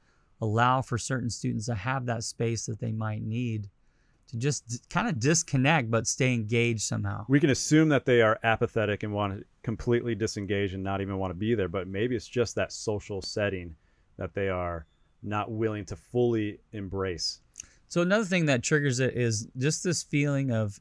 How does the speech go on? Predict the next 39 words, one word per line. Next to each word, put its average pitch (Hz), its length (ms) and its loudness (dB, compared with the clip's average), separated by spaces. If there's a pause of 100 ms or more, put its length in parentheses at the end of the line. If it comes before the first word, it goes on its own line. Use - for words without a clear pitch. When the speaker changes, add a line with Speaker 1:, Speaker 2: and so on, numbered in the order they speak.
Speaker 1:
of 110 140 -4
feeling 127 340 0
unsafe. 101 720 -4 (880)
And, 120 420 0 (140)
you - 340 -12
know, 147 120 2
this 156 280 2
is 185 160 0
a, 117 200 6
a 123 80 0
very 147 300 2
important 127 420 0
thing 127 200 0
for 117 160 -6
all 123 320 2
of 107 120 0
us. - 320 -4 (480)
And 131 100 2
that's 160 300 2
one 156 220 0
of 180 40 0
the 151 80 2
things 135 420 0
that, 110 340 2
you 131 100 0
know, 127 120 2
you 117 200 -2
hear 190 220 0
about 110 260 2
that 113 120 0
you're 113 140 0
born 120 360 -2
with. 101 200 -4
You're 110 140 -2
born, 123 400 -2 (360)
you're 123 100 0
born 196 340 2
with 147 160 0
this, 139 340 0